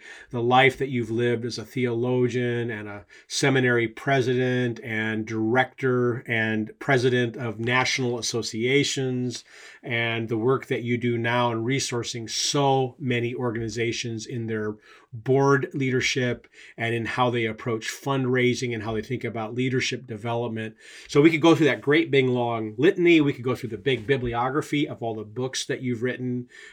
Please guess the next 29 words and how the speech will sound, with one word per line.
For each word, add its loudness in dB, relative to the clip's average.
First 6
and -4
foremost, 2
in -4
my -2
mind, -4
always -2
is -12
the -8
book, -10
The -10
Steward -6
Leader. -2
It -6
has -10
had -10
such -6
an -10
impact. -8
But 0
when 6
you 2
find 2
yourself -2
just -2
introducing 2
yourself -4
as -8
Scott, -6